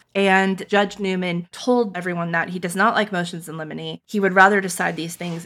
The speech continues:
as they're going. And so what happened to get us to this point, Eric, with Jim opening the door to the financials? We talked about this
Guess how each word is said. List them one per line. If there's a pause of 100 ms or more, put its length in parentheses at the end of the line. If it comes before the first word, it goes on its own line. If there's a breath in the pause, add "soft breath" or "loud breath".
(140)
as
they're
going.
And
so
what
happened
to
get
us
to
this
point,
Eric,
with
Jim
opening
the
door
to
the
financials?
We
talked
about
this